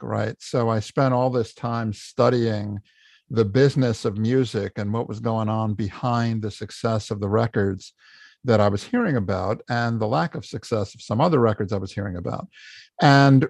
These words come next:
really, like, pouring my heart and soul into it. So when I was in junior high school, high school, teenager, um, I decided that I had to become a D J because that was the only way I could make money to go out and buy records.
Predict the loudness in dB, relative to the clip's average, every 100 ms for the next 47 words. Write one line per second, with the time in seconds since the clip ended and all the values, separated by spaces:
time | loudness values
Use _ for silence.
0 | 0 2 4 6 6 6 4 2 0 -2
1 | -2 4 6 6 4 2 2 2 2 0
2 | -2 -2 0 -2 -6 -10 -12 -6 -2 0
3 | 0 0 -2 -2 -4 -4 -4 -4 -6 -6
4 | -6 -4 -4 -6 -8 -6 -6 -6 -6 -4
5 | -4 -6 -6 -8 -12 -20 -20 -20 -4 2
6 | 4 2 2 0 0 2 4 4 6 4
7 | 2 0 0 2 0 -2 -6 -4 -2 -4
8 | -2 0 0 0 -4 -4 -8 -10 -4 -2
9 | -2 -4 -4 -4 -2 0 2 2 2 0
10 | -2 -4 -4 -2 -2 0 0 -2 -2 -4
11 | -4 -4 -2 -2 -4 -8 -14 -20